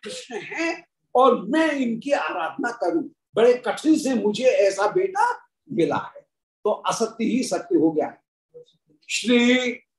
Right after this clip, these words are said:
गर्गाचार्य के वचनों को नंद बाबा जो स्वीकार कर रहे हैं कि कभी इन्होंने वसुदेव जी में जीव होकर के जन्म लिया गला,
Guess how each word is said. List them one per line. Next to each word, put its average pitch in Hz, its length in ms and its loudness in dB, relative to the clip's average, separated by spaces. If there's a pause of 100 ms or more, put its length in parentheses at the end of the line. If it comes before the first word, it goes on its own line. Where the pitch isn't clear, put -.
(1200)
गर्गाचार्य 233 720 2
के 240 440 2
वचनों 254 540 -10
को 240 480 -2 (260)
नंद 233 240 -6
बाबा 233 380 2
जो 233 340 -6
स्वीकार 226 460 -6
कर 208 240 -6
रहे 226 180 2
हैं 185 300 -10 (240)
कि 214 100 2
कभी 240 500 2 (460)
इन्होंने 240 540 2 (160)
वसुदेव 226 440 2
जी 247 280 -10
में 247 360 -8
जीव 311 340 4
होकर 220 500 2
के 240 260 -2
जन्म 214 260 -2
लिया 220 420 -2 (320)
गला, 175 200 0